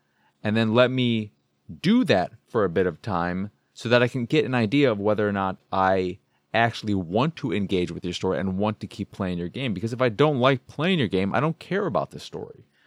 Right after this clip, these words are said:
And when a game is so top-heavy with its story and everything, it becomes exhausting because, for me at least, I'm just sitting there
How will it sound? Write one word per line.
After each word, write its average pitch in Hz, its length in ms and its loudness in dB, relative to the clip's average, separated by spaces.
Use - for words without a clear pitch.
And 110 480 0
when 117 240 0
a 113 60 0
game 131 280 2
is 113 100 0
so 120 200 0
top-heavy 123 720 0
with 95 300 0
its - 180 -6
story 131 540 2
and 85 100 -2
everything, 82 640 -8
it 110 300 4
becomes 147 400 -2
exhausting 110 580 2
because, 87 480 -4
for 120 120 -2
me 135 180 2
at 80 140 0
least, 90 400 -4
I'm 110 140 2
just 113 220 -2
sitting 147 340 0
there 87 440 0